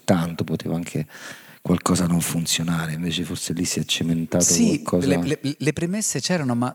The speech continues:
Speaker 2: da, da un punto di vista proprio della... Sapete, cioè,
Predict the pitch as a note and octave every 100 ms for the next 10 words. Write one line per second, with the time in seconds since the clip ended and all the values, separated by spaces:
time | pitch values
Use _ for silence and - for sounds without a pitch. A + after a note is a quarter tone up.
0 | - C#3 C3+ B2 B2+ B2+ C3+ C#3+ C3+ C3+
1 | C3+ D#3 D3+ D3 C#3+ E3 C#3+ C3 A#2 A2+
2 | A2+ A2 A2 A2 A#2 - - _ - -
3 | - - - _ - D#3+ C3+ B2 - C#3+
4 | A#2+